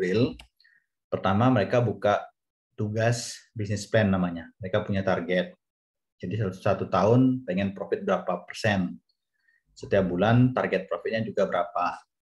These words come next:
Untuk mencapai tersebut, mereka harus dilatih mengenai jurnal trading.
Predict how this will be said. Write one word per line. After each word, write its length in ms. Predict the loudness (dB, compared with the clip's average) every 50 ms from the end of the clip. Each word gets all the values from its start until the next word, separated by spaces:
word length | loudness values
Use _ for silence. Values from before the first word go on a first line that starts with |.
| _ _ _ _ _ _ _ _ _
Untuk 320 | -4 0 2 2 2 2
mencapai 480 | 2 2 2 2 2 4 4 2 2 0
tersebut, 480 | -2 -6 -8 -4 0 2 2 2 0 -4 _ _ _ -2
mereka 320 | 0 0 2 2 2 2
harus 160 | 2 0 0 0
dilatih 560 | 2 2 2 2 0 -2 -4 -6 -6 -6 -4
mengenai 560 | -2 0 2 2 2 2 2 2 0 0 2
jurnal 400 | 0 0 2 2 2 2 2 2
trading. 480 | 0 -2 -4 -4 -4 -6 -8 -10 -12